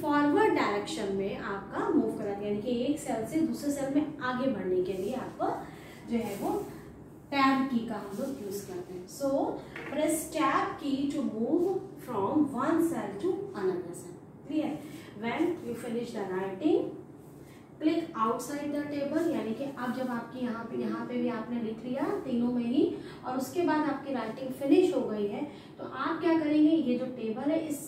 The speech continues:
टेबल के बाहर आकर के आप जो है वो कहीं पर भी क्लिक करेंगे। Click outside the table when you have finished the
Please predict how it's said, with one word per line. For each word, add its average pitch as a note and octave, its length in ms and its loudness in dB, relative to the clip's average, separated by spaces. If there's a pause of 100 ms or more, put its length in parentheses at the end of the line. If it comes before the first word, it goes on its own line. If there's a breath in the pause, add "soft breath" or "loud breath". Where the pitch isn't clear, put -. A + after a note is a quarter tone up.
टेबल E4+ 440 6
के E4+ 100 4 (100)
बाहर G3+ 340 0
आकर G3+ 560 -2
के B3 80 -8
आप G#3+ 340 -8
जो A3+ 60 -8
है A#3 140 -6
वो C#4+ 80 -2 (100)
कहीं D#4+ 240 4
पर - 160 0
भी A#3 80 0 (100)
क्लिक G#3+ 240 -8
करेंगे। F#3 440 -2 (440 loud breath)
Click F#4+ 260 2 (100)
outside A3 520 -2
the G3 180 -6
table B3+ 480 0 (600 loud breath)
when C4+ 280 4 (180)
you D#4 200 10 (760)
have A3+ 300 -4
finished A3 400 -4
the G3+ 160 -4